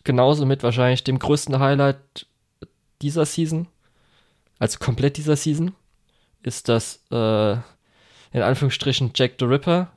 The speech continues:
Duell. Mehr will ich nicht sagen. Die meisten Leute wissen, was es ist. Man wusste auch nicht, ob's animiert wird, aber es wird animiert. Und so freue ich mich halt einfach auf die neue Staffel. Ich fand zwar so ein bisschen okay, es wurde nicht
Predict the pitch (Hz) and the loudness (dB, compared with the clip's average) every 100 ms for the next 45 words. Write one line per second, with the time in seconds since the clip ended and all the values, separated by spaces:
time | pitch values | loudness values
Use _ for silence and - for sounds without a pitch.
0 | - 143 139 160 202 - 123 123 131 131 | -4 2 4 4 0 -2 0 2 2 2
1 | - 131 156 165 - 123 120 117 117 117 | 0 0 0 -6 -6 -4 -4 -2 -2 -2
2 | 135 139 139 - 143 - - _ - 117 | -2 -4 -4 -6 -8 -8 -16 _ -2 2
3 | 151 - 120 117 117 113 113 131 - 156 | 2 2 0 0 -2 0 0 0 -2 -4
4 | 101 107 131 127 135 147 165 - _ _ | -2 -2 -4 -2 -2 -2 -4 -12 _ _
5 | - - - - - - - - - _ | -20 -20 -20 -20 -20 -20 -20 -20 -20 _
6 | _ _ - 135 135 110 117 151 180 - | _ _ 2 4 4 2 2 4 2 2
7 | 123 123 143 151 147 156 139 - 123 131 | 4 4 2 0 -2 0 -2 0 0 0
8 | 139 - 117 - 113 107 107 131 - 160 | -2 -2 -4 -2 -2 2 2 2 0 -2
9 | 160 180 190 226 254 _ _ _ _ _ | -2 -2 -4 -4 -10 _ _ _ _ _
10 | - 131 - 143 180 - 143 143 131 127 | -8 -8 0 0 0 -4 0 0 0 -2
11 | 143 - 113 110 - 135 156 127 - 143 | -2 -4 -6 -6 0 2 2 0 -2 -2
12 | 143 123 110 _ | -2 -2 -4 _